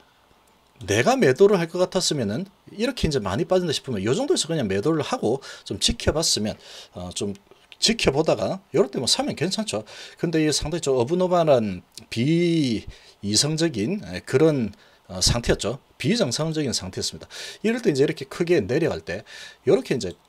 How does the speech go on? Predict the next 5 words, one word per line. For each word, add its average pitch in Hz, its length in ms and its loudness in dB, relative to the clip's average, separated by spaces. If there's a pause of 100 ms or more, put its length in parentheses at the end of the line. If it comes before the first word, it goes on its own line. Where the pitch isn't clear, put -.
(360)
가장 285 800 2
어두운 160 440 2
때 98 360 -2 (360)
요런 208 680 6
시기에 120 680 0